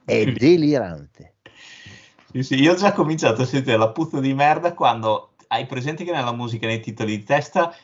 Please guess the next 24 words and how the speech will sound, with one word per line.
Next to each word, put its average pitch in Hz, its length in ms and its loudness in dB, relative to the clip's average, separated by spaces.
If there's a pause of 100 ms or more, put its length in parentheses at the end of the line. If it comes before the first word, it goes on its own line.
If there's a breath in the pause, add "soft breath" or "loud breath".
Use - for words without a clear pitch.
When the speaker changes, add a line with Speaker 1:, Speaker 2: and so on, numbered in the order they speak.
(100)
Speaker 2:
c'è 143 240 4
una, 101 640 -4
un 98 140 -6
riferimento 101 640 -4
a 101 40 0
Shining, 87 640 -6
anche 98 280 -8
musicale. 95 760 0
Speaker 1:
Sì, - 180 -20 (100)
sì. 92 120 -16
Speaker 2:
Ho - 100 -4
detto, 113 220 0
"Eh, 147 380 6
ben, 120 280 -2
ben." 113 360 0 (100)
<laughs> 196 200 -6
No, 139 320 6
eh, 117 280 -2
con 123 140 -8
la 123 80 -2
ripresa 127 420 -4
dell'albergo 117 800 -2
dall'alto. 113 1000 -6 (140)
Speaker 1:
La, 104 1200 0